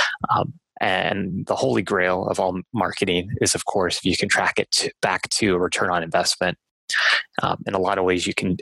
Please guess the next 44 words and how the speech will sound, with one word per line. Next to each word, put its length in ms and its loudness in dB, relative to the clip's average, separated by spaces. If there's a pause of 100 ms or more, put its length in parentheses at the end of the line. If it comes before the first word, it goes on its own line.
(100)
you 120 2
can 120 -2
do 120 2
that 180 2
is 180 0
if 160 -4
you 40 2
have 160 2
a 60 0
database 640 2 (100)
of 380 0 (160)
subscribers, 880 0 (420)
of 160 -2
matching 340 -2
that 160 0
against 220 -2
people 240 -2
who 80 0
are 80 0
purchasing. 560 0 (960)
Um, 140 -2
you 60 -10
can 120 0
also 240 0
remarket 460 0
to 140 0
them. 280 0
So 160 0
let's 220 0
say, 400 2 (520)
uh, 120 2
you 220 -2
have 680 0 (460)
a 40 -2
thousand 380 0
people 380 -2
who 80 2
have 120 0
signed 380 0
up 200 0 (300)
for 300 0
your, 260 4
your 260 0
news-, 260 2